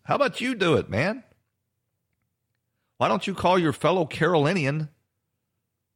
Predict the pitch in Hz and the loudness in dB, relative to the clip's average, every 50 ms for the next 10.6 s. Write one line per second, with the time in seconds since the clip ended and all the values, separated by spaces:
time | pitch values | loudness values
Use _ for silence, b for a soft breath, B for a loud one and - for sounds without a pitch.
0 | _ _ _ _ _ _ _ _ _ _ - 120 170 180 - 190 160 120 - 147 | _ _ _ _ _ _ _ _ _ _ 0 0 0 2 2 0 0 0 2 4
1 | 160 190 196 165 123 - - - 104 123 139 147 147 151 156 151 127 113 117 - | 4 4 4 2 0 0 0 0 0 0 0 2 2 2 2 2 0 -2 -4 -6
2 | - - 175 180 170 160 147 123 - 185 214 226 180 135 117 - - - 117 117 | -4 -4 -2 0 0 0 0 0 0 0 0 0 0 -2 -4 -6 -6 -4 -2 -2
3 | 117 120 117 113 107 - 160 170 175 175 170 160 151 175 165 170 180 165 - 185 | 0 0 0 0 0 0 2 2 2 2 0 -2 -2 0 0 0 0 0 0 -2
4 | 208 165 107 101 120 127 127 117 104 123 113 - - - - 190 190 139 82 76 | -4 -4 -2 -2 0 0 0 0 0 -2 -2 -2 -4 -4 -2 -2 0 0 -4 -8
5 | - _ _ _ _ _ _ _ _ _ _ _ _ _ _ _ _ _ _ _ | -12 _ _ _ _ _ _ _ _ _ _ _ _ _ _ _ _ _ _ _
6 | _ _ _ _ _ _ _ _ _ _ _ _ _ _ _ _ _ _ _ _ | _ _ _ _ _ _ _ _ _ _ _ _ _ _ _ _ _ _ _ _
7 | _ _ _ _ _ _ _ _ _ _ _ _ _ _ _ _ _ _ _ _ | _ _ _ _ _ _ _ _ _ _ _ _ _ _ _ _ _ _ _ _
8 | _ _ _ _ _ _ _ _ _ _ _ _ _ _ _ _ _ _ _ _ | _ _ _ _ _ _ _ _ _ _ _ _ _ _ _ _ _ _ _ _
9 | _ _ _ _ _ _ _ _ _ _ _ _ _ _ _ _ _ _ _ - | _ _ _ _ _ _ _ _ _ _ _ _ _ _ _ _ _ _ _ -4
10 | 107 101 113 104 101 101 90 - - - - - | -2 0 0 0 0 0 -2 -4 -8 -12 -16 -18